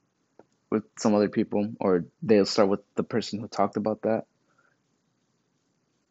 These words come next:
And I kinda don't wanna go through that, 'cause that's, like, a whole lot of, like, processing to do.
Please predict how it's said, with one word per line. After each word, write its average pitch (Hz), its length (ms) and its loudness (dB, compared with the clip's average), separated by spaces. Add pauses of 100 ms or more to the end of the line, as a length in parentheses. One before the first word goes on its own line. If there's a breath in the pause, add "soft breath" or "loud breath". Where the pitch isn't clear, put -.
And 123 120 4
I 110 60 2
kinda 117 220 0
don't 104 100 2
wanna 104 140 0
go 92 120 -2
through 98 160 -4
that, 104 280 0
'cause 90 200 -4
that's, 85 220 -6
like, - 160 -6
a - 60 -4
whole 101 960 -2
lot 90 320 -2
of, - 200 -10
like, 73 160 -10 (260)
processing 101 540 -6
to 98 60 -4
do. 104 280 -2